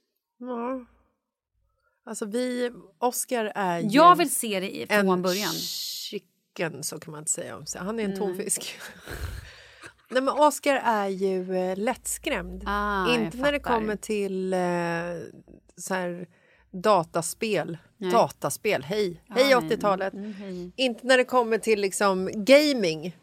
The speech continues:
Speaker 2: Nej.
Speaker 1: Där kan han, liksom, eh, köra V R och bli jagad av zombies och sånt. Där är jag som, jag klarar inte av det. Jag blir ju, blir ju galen.
Speaker 2: Jag får ju panik. Vi har ju
Speaker 1: Jag
Speaker 2: så här zombie V R-spel.
Speaker 1: Ja.
Speaker 2: Jag tycker det är så läskigt.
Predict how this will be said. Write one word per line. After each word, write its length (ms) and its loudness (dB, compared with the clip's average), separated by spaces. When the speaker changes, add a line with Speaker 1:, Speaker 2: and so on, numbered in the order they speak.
Speaker 2:
Nej. 280 -4
Speaker 1:
Där 280 6
kan 220 -2
han, 120 2
liksom, 600 -2
eh, 220 -2
köra 420 4
V 440 0
R 380 2
och 340 0
bli 280 2
jagad 360 6
av 160 4
zombies 560 0
och 100 0
sånt. 220 -2
Där 100 6
är 40 6
jag 240 6
som, 180 -4
jag 200 4
klarar 180 -2
inte 140 -4
av 120 0
det. 80 -6
Jag 140 -4
blir 300 -2
ju, 60 -10
blir 200 -4
ju 120 -4
galen. 600 6
Speaker 2:
Jag 80 6
får 80 8
ju 40 4
panik. 220 0
Vi 80 -2
har 120 2
ju 60 4
Speaker 1:
Jag 80 6
Speaker 2:
så 60 -2
här 40 -4
zombie 360 -2
V 100 -4
R-spel. 280 2
Speaker 1:
Ja. 140 10
Speaker 2:
Jag 80 4
tycker 80 -10
det 60 -6
är 20 -4
så 120 -10
läskigt. 300 -10